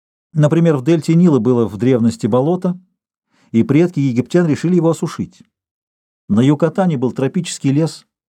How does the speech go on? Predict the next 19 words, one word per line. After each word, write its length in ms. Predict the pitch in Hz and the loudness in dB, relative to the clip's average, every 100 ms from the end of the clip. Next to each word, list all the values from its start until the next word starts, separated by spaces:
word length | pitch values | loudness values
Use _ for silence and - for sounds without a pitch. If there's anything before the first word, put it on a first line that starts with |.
| _ - | _ -2
и 100 | 101 | 2
майя 400 | 110 175 214 180 | 2 2 0 -2
стали 320 | - 180 202 | -2 0 0
бороться 480 | 165 175 110 - 113 | -2 -2 -4 -8 -12
с 100 | - | -8
ним. 220 | 80 - _ _ _ _ _ _ _ _ _ | -10 -12 _ _ _ _ _ _ _ _ _
Вокруг 400 | 107 135 175 185 | -2 0 0 -2
Греции 480 | 143 202 202 - 127 | 0 0 0 -2 -4
плескались 600 | 113 139 - 175 175 139 | -2 -4 -2 -2 -2 -2
лазурные 520 | 135 123 160 143 135 | -4 -2 -2 0 0
волны 360 | 120 156 135 117 | 0 0 0 2
моря, 360 | 113 170 226 202 | 2 2 0 0
и 240 | 165 180 | -4 -4
эллины 540 | 147 208 240 233 202 151 | 0 0 2 0 0 0
побеждали 640 | 160 156 120 110 185 196 | 0 0 -2 0 0 0
их 160 | 190 147 | -2 -2
вызов. 340 | 135 87 82 _ _ _ _ _ _ _ _ _ _ - | -2 -4 -10 _ _ _ _ _ _ _ _ _ _ -8
В 60 | 95 | 0
России 560 | 127 123 - 208 240 | 0 0 0 0 0